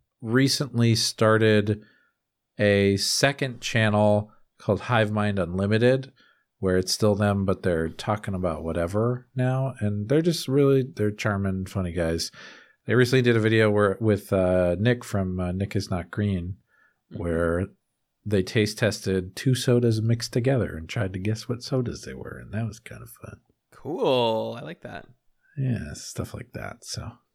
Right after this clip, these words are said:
Speaker 1: there you go. Hive Mind
Speaker 2: Rechatsuming
Speaker 1: Unlimited.
Speaker 2: Hive Mind.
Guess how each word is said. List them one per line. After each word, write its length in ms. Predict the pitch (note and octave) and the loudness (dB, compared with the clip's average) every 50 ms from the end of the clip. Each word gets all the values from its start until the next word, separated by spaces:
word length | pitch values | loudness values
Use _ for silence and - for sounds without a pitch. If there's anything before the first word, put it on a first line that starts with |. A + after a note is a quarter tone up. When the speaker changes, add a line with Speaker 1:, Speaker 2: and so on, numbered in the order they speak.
| _ | _
Speaker 1:
there 140 | - A2+ G2+ | -6 -6 -6
you 60 | - - - | -6 -8 -14
go. 80 | - - - - _ _ _ _ _ _ _ _ _ _ _ _ _ _ _ _ | -16 -16 -16 -18 _ _ _ _ _ _ _ _ _ _ _ _ _ _ _ _
Hive 200 | - G#2 G2+ F#2+ | -4 -2 -2 -2
Mind 180 | F#2+ F#2 E2+ E2+ | -2 -4 -4 -4
Speaker 2:
Rechatsuming 280 | E2 B2 A#2 - D2+ | -4 -6 -6 -6 -8
Speaker 1:
Unlimited. 240 | - A2+ - - - | -10 -10 -10 -8 -8
Speaker 2:
Hive 220 | G#2+ A2 A2 - | -10 -10 -10 -12
Mind. 320 | A#2 A2 G#2+ G#2+ G#2+ _ | -16 -16 -16 -18 -20 _